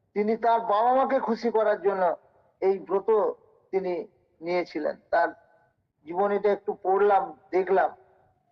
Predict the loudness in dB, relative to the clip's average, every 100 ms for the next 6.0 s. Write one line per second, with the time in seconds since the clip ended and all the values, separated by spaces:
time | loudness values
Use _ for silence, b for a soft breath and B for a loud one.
0 | _ _ -2 0 0 -4 -16 _ _ _
1 | _ _ _ _ _ _ _ _ _ _
2 | -20 -20 -8 -8 0 2 4 2 0 -4
3 | -6 -4 0 0 2 2 2 0 2 0
4 | 0 -2 -10 _ _ _ _ _ _ _
5 | _ _ -14 -8 -2 0 2 0 -2